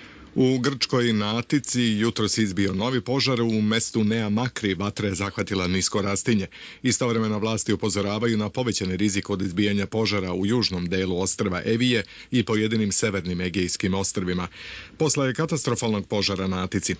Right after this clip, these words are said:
vlada premijera Aleksisa Ciprasa odlučila je da poruši sve nelegalne objekte, čija je izgradnja, između ostalog, krivac za sporu evakuaciju građana. Javlja Majda Šimunec.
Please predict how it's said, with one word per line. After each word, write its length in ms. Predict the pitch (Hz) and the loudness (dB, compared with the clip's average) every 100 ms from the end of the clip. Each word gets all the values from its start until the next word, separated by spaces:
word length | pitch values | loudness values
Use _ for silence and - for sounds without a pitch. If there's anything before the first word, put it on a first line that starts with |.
| - | -4
vlada 400 | 110 104 95 101 | 0 0 0 -2
premijera 400 | 101 98 98 101 | 0 0 0 0
Aleksisa 500 | 95 98 113 101 90 | -2 0 0 -2 0
Ciprasa 440 | 131 123 131 127 | -2 0 -2 0
odlučila 460 | 117 120 113 131 110 | 0 0 0 0 0
je 80 | |
da 120 | 101 98 | 0 0
poruši 460 | 110 120 123 95 | 0 2 0 0
sve 200 | - 117 | -2 0
nelegalne 460 | 98 95 87 92 87 | 0 0 -4 -4 -4
objekte, 400 | 101 135 - 110 - - - | -2 -2 0 -2 -2 -16 -2
čija 180 | 117 98 | 2 2
je 60 | |
izgradnja, 460 | 95 87 110 135 117 | 0 -2 -2 0 -2
između 340 | 90 95 90 | -2 -2 0
ostalog, 460 | 110 - 151 147 101 | -2 0 0 0 -2
krivac 440 | - 120 120 110 | 0 2 2 2
za 180 | 123 107 | 0 0
sporu 400 | 107 - 101 104 90 | -2 -2 0 0 -2
evakuaciju 560 | 98 - 95 80 95 | -4 -2 -4 -2 -2
građana. 460 | 90 85 78 90 87 - - - | -2 -2 -2 -2 -4 -6 -12 0
Javlja 320 | 147 131 120 - | 2 2 0 -2
Majda 280 | 120 92 80 | -2 -2 0
Šimunec. 600 | 87 117 101 85 - - | 0 2 0 -4 -4 -4